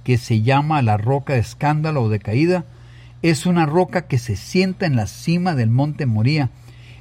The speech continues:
en el monte del templo de Jerusalén, bajo la sombra de la cúpula musulmana de la roca, una roca de contención, una roca de escándalo hasta el día de hoy.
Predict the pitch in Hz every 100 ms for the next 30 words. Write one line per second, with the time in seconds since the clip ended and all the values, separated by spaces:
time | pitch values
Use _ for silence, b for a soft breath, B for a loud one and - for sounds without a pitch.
0 | B 143 135 127 156 190 180 180 123 117
1 | 160 165 170 139 107 110 98 - 104 147
2 | 135 - B B B 135 123 151 147 -
3 | 143 127 107 - - 185 214 196 175 120
4 | 113 110 - 196 190 180 151 120 113 113
5 | 107 147 170 170 127 104 101 139 156 139
6 | 113 - B B B B B B 202 202
7 | 175 156 170 - 156 131 123 107 104 101
8 | - 160 143 113 - - - 151 151 127
9 | 139 127 127 107 - - 165 165 165 156
10 | 143 - - 120 113 - 101 104 117 120
11 | 101 90 90